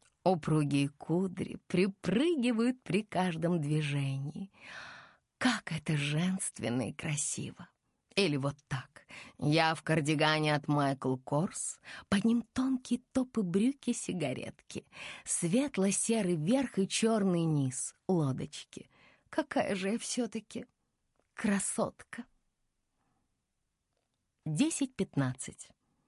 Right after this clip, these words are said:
Наконец-то выгнала всех гулять. Ура, ура! И пусть после них остался сплошной хаос, меня это не сильно огорчало.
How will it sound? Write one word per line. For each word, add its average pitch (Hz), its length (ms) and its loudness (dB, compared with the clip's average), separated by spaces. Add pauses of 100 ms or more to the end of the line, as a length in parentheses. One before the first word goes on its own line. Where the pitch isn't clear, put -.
(320)
Наконец-то 196 920 2
выгнала 185 560 2
всех 160 360 0
гулять. 147 600 -2 (420)
Ура, 214 400 4
ура! 453 360 4 (760)
И 262 120 4
пусть - 560 0
после 233 400 2
них 277 240 0
остался 185 560 2
сплошной 135 600 0
хаос, 285 500 0 (300)
меня 359 360 4
это 277 160 0
не 262 160 4
сильно 254 400 2
огорчало. 131 640 -2